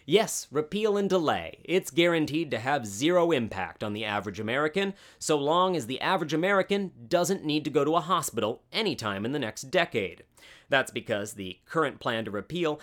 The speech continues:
has been projected to create twenty-two million additional uninsured Americans by twenty twenty-six, costing hospitals anywhere between one hundred sixty-five and two hundred sixty-seven billion dollars. That's a loss that has many hospitals coming out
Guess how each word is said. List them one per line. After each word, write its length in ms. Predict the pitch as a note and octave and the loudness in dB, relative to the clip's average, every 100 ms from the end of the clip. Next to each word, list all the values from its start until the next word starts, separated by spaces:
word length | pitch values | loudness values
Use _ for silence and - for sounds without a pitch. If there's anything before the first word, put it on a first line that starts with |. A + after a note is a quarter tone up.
| - D3+ | -6 -4
has 100 | D#3 | -2
been 220 | E3+ D#3+ | -2 -2
projected 400 | C#3 F#3 F3+ - | -2 -2 -2 -8
to 80 | A#2+ | -6
create 400 | D3 D#3 D3+ - | -2 -2 -2 -8
twenty-two 720 | - A3+ A#3+ A3 F3+ F3 - | -6 -6 -6 -8 -6 -6 -4
million 720 | A#2 B2+ D#3 G3+ F#3 A2 F#2 | -6 -2 0 0 0 -2 -4
additional 560 | A#2 A2+ D#3 - F3 - | -8 -4 -4 -2 -2 -2
uninsured 480 | D3 D3+ D#3+ D#3+ D3+ | -4 -2 -2 0 0
Americans 540 | D3 D#3 D3+ A#2 A2 - | 2 2 2 0 -6 -2
by 140 | C3+ | -4
twenty 320 | - A#2+ A2 | -4 -6 -6
twenty-six, 880 | G#2+ A#2 A2 A2 - D#3+ G2 - - - - _ _ | -6 -6 -6 -6 -2 -2 -2 -8 -8 -12 -20 _ _
costing 360 | D#3 C#3 B2 | 0 2 -2
hospitals 560 | A2 D3+ D#3+ - A#2+ C3+ | -2 0 0 -2 -4 -4
anywhere 360 | D#3+ F3+ C3 B2+ | -2 0 0 0
between 360 | B2 - C3 A#2+ | -2 -4 -4 0
one 180 | D3+ | 0
hundred 300 | C#3 C3+ B2+ | 2 0 -2
sixty-five 720 | - B2 A2+ G#2 D#3+ C#3 D3 - - - | -4 -6 -6 0 2 2 0 -6 -20 -4
and 180 | C#3+ D3 | -2 0
two 140 | F#3+ | 0
hundred 280 | B2+ C3 D3+ | 2 0 -6
sixty-seven 880 | - - E3+ B2+ C3+ C#3 - A2 G#2 | -8 -8 -6 -4 -4 -8 -10 -14 -2
billion 480 | C#3 C3 A#2+ B2 B2 | 0 2 0 0 2
dollars. 680 | C#3 D#3 D#3+ G#2 - - - _ _ _ | 2 2 2 -2 -6 -16 -16 _ _ _
That's 200 | D#3 D3 | 0 2
a 60 | |
loss 300 | A#2 A#2+ D3 | 0 -2 -2
that 140 | - G2+ | -6 -6
has 200 | A2 G2 | -6 -4
many 260 | A#2 E3 | -4 -4
hospitals 480 | A#2 A2 G#2+ A#2 C#3 | -2 -4 -4 -4 -4
coming 260 | - C3+ C3 | -4 -4 -4
out 140 | C#3+ | -6